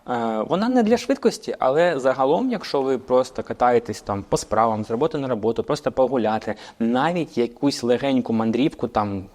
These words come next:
якщо ви досвідний, то навіть сто кілометрів на сітіки проїхати можна. Сітіки бувають різні. Вони бувають як з більш спортивною посадкою, так і з максимально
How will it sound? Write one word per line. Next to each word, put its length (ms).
якщо 300
ви 100
досвідний, 460
то 140
навіть 240
сто 160
кілометрів 540
на 80
сітіки 320
проїхати 460
можна. 480
Сітіки 340
бувають 360
різні. 360
Вони 240
бувають 500
як 280
з 340
більш 220
спортивною 520
посадкою, 520
так 260
і 60
з 40
максимально 540